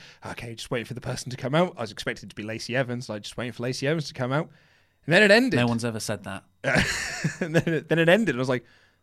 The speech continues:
Speaker 1: "Okay.
Speaker 2: Mm.
Speaker 1: Cool. Right. What, what, what's next?"
Speaker 2: It, um, if the pay-, the, it did have a payoff eventually because they did this twice more, rule of three.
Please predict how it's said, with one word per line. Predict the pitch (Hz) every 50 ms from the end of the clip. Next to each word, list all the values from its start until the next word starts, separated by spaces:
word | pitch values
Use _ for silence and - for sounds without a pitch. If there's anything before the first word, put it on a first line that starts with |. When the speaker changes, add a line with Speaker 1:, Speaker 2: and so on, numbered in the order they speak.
| _ _ _ _ _
Speaker 1:
"Okay. | - 139 175 - - 135 139 151 147 - - _ _ _ _ _ _ _ _ _ _ _ _ _ _
Speaker 2:
Mm. | 110 117 110 92 - - - _ _ _
Speaker 1:
Cool. | - 220 285 269 127 - _ _ _ _ _
Right. | - 185 240 214 - -
What, | 113 147 - 175 147
what, | 156 175 165 165
what's | 160 180 196 - -
next?" | 202 185 139 - - - - - _ _ -
Speaker 2:
It, | 220 226 220
um, | 220 220 226 226 214 214 214 208 180 - - _ - - _ _ _ _ -
if | 269 294 247 - - -
the | - 214 202 196 190 185 180 175 175 175
pay-, | - - - 196 202 202 185
the, | 175 156 190 170 156
it | 185 165
did | - 214 226 170
have | 139 170 156 156
a |
payoff | 131 - 135 139 131 120 113
eventually | 117 101 117 110 104 101 - - 98
because | 98 110 - - 110 -
they | 110 104
did | 95 117 110 -
this | 107 101 -
twice | - - - 127 127 113 101 - -
more, | - 98 95 92 98 107 117 -
rule | - 113 120 127 117 110
of | 104 98
three. | - - - 104 98 95 95 98 117 -